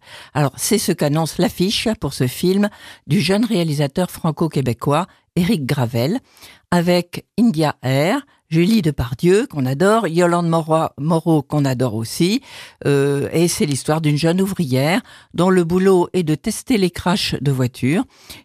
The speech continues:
et elle doit choisir entre reconversion et dol-, délocalisation. Elle décide de prendre le haut mot l'entreprise et décide de partir travailler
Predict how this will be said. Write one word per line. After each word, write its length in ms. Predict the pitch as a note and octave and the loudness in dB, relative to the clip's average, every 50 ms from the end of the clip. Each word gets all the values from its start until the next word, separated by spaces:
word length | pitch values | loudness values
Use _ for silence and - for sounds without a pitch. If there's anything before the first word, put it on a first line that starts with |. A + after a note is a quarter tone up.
| _ | _
et 80 | - G3+ | 0 0
elle 140 | G#3+ G#3+ G#3 | 2 2 2
doit 160 | F#3 F#3+ G3+ | 2 0 0
choisir 500 | - - F#3 D3 C3 D3+ D3+ E3+ G3+ G#3+ | 0 0 0 -2 0 0 0 0 0 0
entre 340 | E3 D3+ - - E3+ D#3+ - - | -2 -4 -2 -2 -2 -2 -2 -2
reconversion 840 | - F3 E3 E3 - D#3 C#3 C#3+ C3 - - - D#3+ E3+ G3 G#3+ - - _ _ _ _ | -2 -2 0 0 0 -2 0 -2 -2 -4 -4 -2 -2 0 0 -2 -4 -8 _ _ _ _
et 160 | F3 F#3 - - | 0 0 0 0
dol-, 300 | D3+ D#3+ F#3 F#3+ F3 - - | 0 0 2 2 0 0 -4
délocalisation. 1040 | D3 C#3 F#3 G3+ G3 F3 - - D#3+ D#3 D3+ C#3+ D3 C#3 C3+ - - - - - - _ _ _ - - - _ - | 0 0 2 2 2 0 -2 -2 -2 -2 -2 -2 -2 -2 -2 -4 -8 -10 -10 -12 -16 _ _ _ -20 -20 -20 _ -4
Elle 200 | - G#3 F#3+ E3 | -2 0 2 2
décide 360 | E3 C3+ - - D#3+ E3+ F3 | 0 0 0 -2 -2 -2 0
de 120 | F#3+ G#3 | 0 0
prendre 320 | - - - A3 A3 G3+ F#3 | -2 0 -2 -2 0 2 2
le 160 | F3 - - _ _ | 0 0 -2 _ _
haut 140 | - C#4 C#4+ | 0 2 4
mot 240 | B3+ A#3 G3+ G3+ F#3+ | 4 4 4 4 2
l'entreprise 720 | F#3 F#3+ G3+ - - D#3 B2+ - - D3+ D#3 F#3+ G#3+ A3+ - - _ _ _ _ - | 2 0 -2 -2 -2 -4 -4 -2 -2 0 0 0 0 -2 -8 -12 _ _ _ _ 0
et 140 | B3 A#3+ | 0 2
décide 440 | F#3+ F#3 E3+ E3 - - E3 E3 D#3 | 2 2 0 0 0 -2 -2 -2 0
de 120 | D3 G3+ G#3+ | -2 -2 -2
partir 400 | - F3 D3+ - - E3 D#3 - | -2 -4 -6 -4 -6 -6 -6 -4
travailler 520 | - - D#3 C#3+ C3+ C#3 E3+ F#3 - | -4 -4 -2 -2 0 2 0 0 0